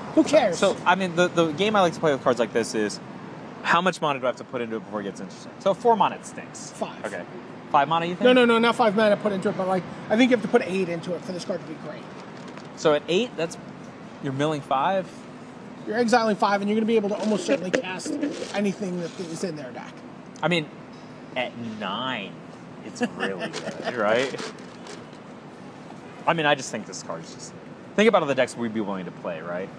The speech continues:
Speaker 1: Yeah.
Speaker 2: Like, Titan-based decks. You just, like, do this and then get their Sarkhan Dragon Speaker.
Speaker 1: Yeah, I
Speaker 2: You know who this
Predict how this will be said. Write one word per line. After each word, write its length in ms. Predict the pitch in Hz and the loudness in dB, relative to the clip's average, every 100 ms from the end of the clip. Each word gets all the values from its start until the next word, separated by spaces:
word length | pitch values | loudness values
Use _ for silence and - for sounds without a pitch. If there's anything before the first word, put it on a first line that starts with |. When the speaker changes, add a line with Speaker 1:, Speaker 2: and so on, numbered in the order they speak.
| - | -8
Speaker 1:
Yeah. 180 | - 196 | -2 2
Speaker 2:
Like, 160 | 107 95 - - - - - | 2 2 -8 -16 -16 -14 -4
Titan-based 640 | 127 120 131 139 139 - | -2 -2 0 -2 -2 0
decks. 420 | 151 160 - - - - - - - | 0 0 -2 -8 -10 -14 -14 -14 -10
You 100 | 147 | -2
just, 180 | 165 - | 0 4
like, 200 | 151 120 | 4 4
do 140 | 120 151 | 0 0
this 180 | 147 | 0
and 140 | 131 123 | -2 -2
then 180 | 113 101 | -2 0
get 260 | 117 120 113 | -2 0 2
their 240 | 107 90 - - | 2 0 -8 -10
Sarkhan 640 | - 131 113 - 110 95 | -6 -2 -2 -2 -6 -6
Dragon 420 | 95 92 107 120 | -8 -8 -6 -8
Speaker. 560 | 120 - 143 156 151 151 202 | -8 -8 -8 -2 0 0 -2
Speaker 1:
Yeah, 120 | 190 | 2
I 120 | 220 | 6
Speaker 2:
You 80 | 180 | 10
know 120 | 226 | 10
who 100 | 262 | 8
this 220 | 320 320 | 6 0